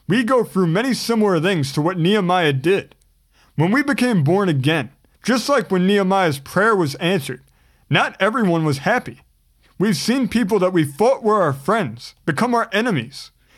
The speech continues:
Instead of trying to encourage us and support us,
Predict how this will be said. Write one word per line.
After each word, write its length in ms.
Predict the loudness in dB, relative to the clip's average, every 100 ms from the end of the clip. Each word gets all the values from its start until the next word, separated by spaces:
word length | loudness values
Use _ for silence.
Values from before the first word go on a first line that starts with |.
| _ -4
Instead 380 | -2 0 0 0
of 120 | -2
trying 280 | 0 0 2
to 140 | 2
encourage 520 | 0 0 0 0 -2 -2
us 180 | -2
and 100 | -4
support 480 | -2 -4 0 0 2
us, 240 | -2 -6